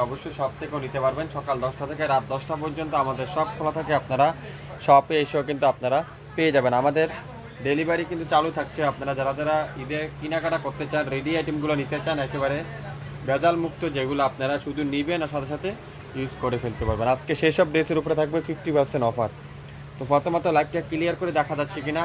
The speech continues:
ক্লিয়ার করে শোনা যাচ্ছে কিনা একটু কমেন্টস করে জানিয়ে দিবেন। আজকের লাইভটা কিন্তু ফিফটি পার্সেন্ট অফার থাকবে। এই গরমে, ঈদ হবে গরমে, ঈদ হবে আরামে। প্রত্যেকটা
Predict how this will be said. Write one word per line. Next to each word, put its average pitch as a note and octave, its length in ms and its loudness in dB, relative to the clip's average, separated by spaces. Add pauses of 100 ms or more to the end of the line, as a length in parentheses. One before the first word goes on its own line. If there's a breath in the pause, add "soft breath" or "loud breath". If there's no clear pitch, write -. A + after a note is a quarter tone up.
(100)
ক্লিয়ার D#3+ 360 0
করে D#3+ 180 -2
শোনা D#3 220 -2
যাচ্ছে D3+ 280 -4
কিনা D3+ 200 -2
একটু D3 120 -10 (100)
কমেন্টস C3+ 300 0
করে D3 200 0
জানিয়ে C3 260 0
দিবেন। D3+ 200 -2 (560)
আজকের D#3 360 -2
লাইভটা C#3+ 320 2
কিন্তু E3 200 -2
ফিফটি D3+ 280 -4
পার্সেন্ট D3 280 0
অফার C#3+ 240 -4
থাকবে। D3+ 240 0
এই B2+ 140 0
গরমে, D3+ 320 4 (220)
ঈদ D3+ 100 -2 (100)
হবে D#3+ 160 2 (120)
গরমে, D3+ 320 6 (240)
ঈদ D#3 180 -4
হবে D#3 140 2 (120)
আরামে। D3 260 4 (580 loud breath)
প্রত্যেকটা E3 640 2